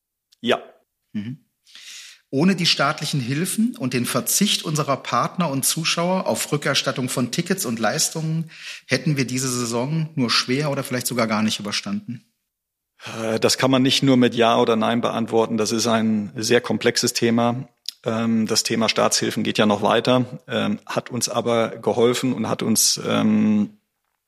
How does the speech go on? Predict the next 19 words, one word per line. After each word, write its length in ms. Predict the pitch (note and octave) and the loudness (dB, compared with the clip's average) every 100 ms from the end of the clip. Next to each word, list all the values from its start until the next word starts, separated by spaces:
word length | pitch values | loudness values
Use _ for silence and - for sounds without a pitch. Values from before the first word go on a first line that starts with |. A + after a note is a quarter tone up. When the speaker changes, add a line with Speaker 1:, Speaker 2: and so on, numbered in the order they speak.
| _ _ - | _ _ -4
Speaker 1:
vor 180 | - - | -2 0
allen 120 | B2+ | 2
Dingen 120 | B2 | 2
auch 180 | A#2+ A#2+ | 2 2
dahingehend 540 | A#2 A#2+ B2+ A#2+ A#2 | 2 4 4 4 2
geholfen, 480 | A#2 A2+ B2 A#2+ C3 | 4 4 4 2 -2
und 240 | B2 A2 | -2 -4
das 160 | A#2 - | -2 0
haben 100 | A2+ | 2
wir 140 | A2+ | 0
bisher, 800 | A2 A2 - A2+ G#2+ G#2+ - - | 0 0 2 2 2 0 -4 -8
äh, 200 | - - | -12 -14
nur 320 | - - A2+ | -8 -4 0
sehr 220 | - A2 G#2+ | 2 2 4
wenig 240 | B2 A#2+ | 4 4
kommuniziert, 720 | - A2+ A2 A2+ - A2+ G#2+ | 2 0 2 2 2 2 2
als 200 | A#2+ A2+ | 0 0
dass 240 | A#2+ A2 | 2 2
wir 320 | A2+ A#2 A2+ | 4 2 2